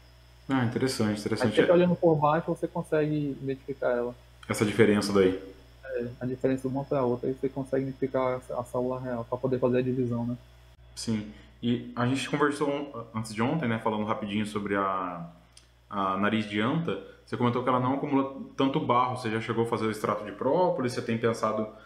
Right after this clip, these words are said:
Speaker 1: você tem feito extrato de própolis aí? Pensa em fazer, testar com, com as espécies que você
Speaker 2: Não.
Speaker 1: tem?
Speaker 2: Uma que eu quero fazer é dela até o, o extrato dela, né, da,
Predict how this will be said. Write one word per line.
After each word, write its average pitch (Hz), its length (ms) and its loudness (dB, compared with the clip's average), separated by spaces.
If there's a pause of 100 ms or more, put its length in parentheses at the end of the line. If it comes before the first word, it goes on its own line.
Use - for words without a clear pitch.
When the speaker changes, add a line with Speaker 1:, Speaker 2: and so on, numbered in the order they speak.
(160)
Speaker 1:
você - 120 -6
tem 123 200 0
feito 120 260 2
extrato 113 320 -2
de 107 80 -6
própolis 101 420 -2
aí? 135 220 0
Pensa 123 320 -2
em 113 60 0
fazer, 110 640 0
testar 107 360 -4
com, 107 320 -4 (420)
com - 80 -4
as 104 60 -2
espécies 101 360 -2
que - 60 -12
você 104 160 -2
Speaker 2:
Não. 151 100 0
Speaker 1:
tem? 135 420 -2 (800)
Speaker 2:
Uma 160 200 0
que 180 100 -4
eu 185 100 6
quero 175 220 2
fazer 170 440 2
é 175 220 -2 (120)
dela 156 300 0
até 165 200 -4
o, 160 340 -6
o 143 120 -6
extrato 143 360 -6
dela, 151 280 -2
né, 156 140 -8 (120)
da, 135 180 -8